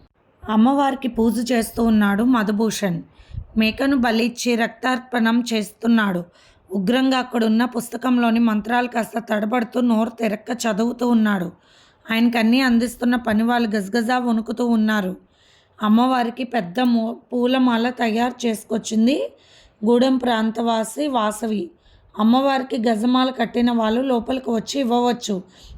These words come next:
వాసవి వాళ్ళ అన్నయ్య ఇస్తూ ఉంటాడు. కానీ వాసవి సమయం మించిపోతుందని తెలియని అమాయకత్వంతో ఆ పులి బోన్లోకి అడుగుపెట్టింది. గజమాలని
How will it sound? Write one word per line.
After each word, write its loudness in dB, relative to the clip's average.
వాసవి 0
వాళ్ళ 0
అన్నయ్య 0
ఇస్తూ -6
ఉంటాడు. 0
కానీ 4
వాసవి -2
సమయం -2
మించిపోతుందని 0
తెలియని 2
అమాయకత్వంతో 0
ఆ -2
పులి 0
బోన్లోకి 0
అడుగుపెట్టింది. 0
గజమాలని 2